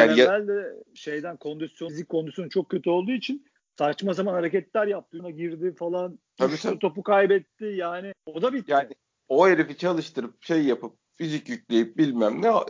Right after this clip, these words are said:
Speaker 1: Beşiktaş'a mükemmel bir altı yaparsın ama onun önünde ondan daha iyi, daha teknik, daha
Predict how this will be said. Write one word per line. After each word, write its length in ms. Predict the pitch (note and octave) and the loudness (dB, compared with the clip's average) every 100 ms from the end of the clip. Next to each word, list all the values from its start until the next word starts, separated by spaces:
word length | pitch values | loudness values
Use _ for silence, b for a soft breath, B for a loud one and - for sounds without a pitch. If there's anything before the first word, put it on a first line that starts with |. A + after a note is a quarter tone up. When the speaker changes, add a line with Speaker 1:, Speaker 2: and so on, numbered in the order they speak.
| - D#3+ | -6 0
Speaker 1:
Beşiktaş'a 440 | D#3+ - D3+ D#3+ | 0 2 -2 2
mükemmel 520 | F3+ F#3+ D#3 C#3+ C#3+ | 0 4 4 6 4
bir 60 | E3+ | 8
altı 300 | D#3+ D#3+ E3 | 8 6 4
yaparsın 460 | A#2+ G#2 G#2+ A#3+ | 4 4 2 0
ama 200 | G3+ D#3+ | 2 6
onun 180 | D#3+ F3 | 6 6
önünde 320 | E3+ D#3 D3 | 0 0 2
ondan 400 | C3 C3 C#3 D3 | 2 6 4 6
daha 220 | C#3+ D3+ D3+ | 8 8 8
iyi, 200 | C#3 C3 | 6 6
daha 200 | C3 C3 | 6 6
teknik, 420 | B2+ - A#2+ - | -2 -6 -14 2
daha 320 | B2 C3 - | 6 6 2